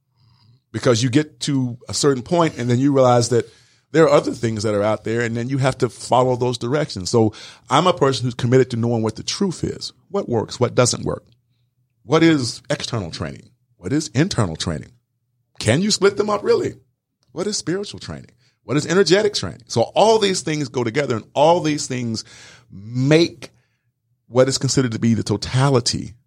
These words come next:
of martial arts, which is the evolution of the human being who's studying them. Okay? If you study martial arts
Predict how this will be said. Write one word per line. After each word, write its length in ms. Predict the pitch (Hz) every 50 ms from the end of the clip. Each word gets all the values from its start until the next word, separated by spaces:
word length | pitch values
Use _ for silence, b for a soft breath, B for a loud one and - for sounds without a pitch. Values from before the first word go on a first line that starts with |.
| _ _ -
of 280 | 95 92 82 - - -
martial 400 | 98 92 87 85 - - 95 95
arts, 240 | 80 80 - - -
which 140 | 113 113 -
is 100 | 107 95
the 140 | 107 101 - -
evolution 540 | 135 131 127 123 123 131 135 135 - 117 110
of 100 | 104 101
the 100 | 101 98
human 340 | - - 131 117 117 104 95
being 360 | 82 110 117 123 113 107 104
who's 180 | 101 110 98 -
studying 540 | - - - - 110 107 104 101 90 80
them. 160 | 78 82 - - _ _ _ _ _ _ _ _ _ _ _ _ _ _ _ -
Okay? 360 | 87 80 90 92 95 98 - b b b b b b b b b b -
If 160 | 107 104 -
you 140 | 156 196 190
study 260 | - 160 156 156 147
martial 420 | 135 123 120 120 117 - 110 98
arts 340 | 90 82 82 - - -